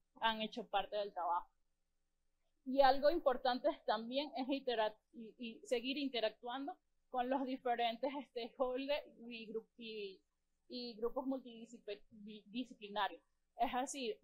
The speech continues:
por ejemplo, este, por ejemplo, eh,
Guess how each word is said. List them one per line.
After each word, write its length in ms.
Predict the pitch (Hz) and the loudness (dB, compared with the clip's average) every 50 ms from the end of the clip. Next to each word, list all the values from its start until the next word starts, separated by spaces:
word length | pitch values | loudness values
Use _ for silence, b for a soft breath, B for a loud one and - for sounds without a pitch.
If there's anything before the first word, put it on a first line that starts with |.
| - - | -6 0
por 120 | 247 240 247 | 2 2 2
ejemplo, 1040 | 262 240 269 240 240 233 - - 254 262 262 254 262 262 262 262 269 254 240 247 - _ _ _ _ _ _ _ _ _ _ _ _ _ _ _ _ _ _ _ _ _ _ - | 4 4 2 2 2 0 0 0 0 2 4 4 6 6 6 4 4 2 0 -6 -12 _ _ _ _ _ _ _ _ _ _ _ _ _ _ _ _ _ _ _ _ _ _ 0
este, 1080 | 202 202 254 262 254 254 254 254 254 285 269 - - - 254 254 254 247 240 - - - | 2 4 4 4 4 6 6 6 4 4 2 2 4 6 8 8 8 8 8 6 4 4
por 120 | - 269 262 | 6 8 8
ejemplo, 520 | - 302 262 240 247 - 220 220 202 - - - | 10 10 10 8 8 8 8 8 8 8 6 4
eh, 720 | 254 247 254 247 247 247 247 247 240 240 233 - - - | 6 8 8 10 10 10 10 8 8 6 4 2 -2 -6